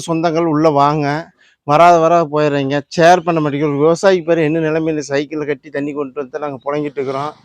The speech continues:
மக்காத சொந்தங்களே, நம்மகிட்ட ஒருத்தன் நல்ல இடைஞ்சலாவே பண்ணிட்டு இருக்கிறான்.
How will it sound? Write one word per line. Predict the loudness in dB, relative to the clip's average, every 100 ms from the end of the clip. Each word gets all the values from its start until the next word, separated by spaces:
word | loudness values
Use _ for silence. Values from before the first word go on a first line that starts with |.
| -20 -20 -14 -4
மக்காத | -2 0 0
சொந்தங்களே, | 0 -4 0 4 6 6 4 0 -12 _ _ _ _ -4
நம்மகிட்ட | -2 0 0
ஒருத்தன் | -2 -2 -4 -2 -2
நல்ல | 0 4 4
இடைஞ்சலாவே | 4 4 6 6 8 8 6
பண்ணிட்டு | 4 0 0 -2
இருக்கிறான். | -4 -6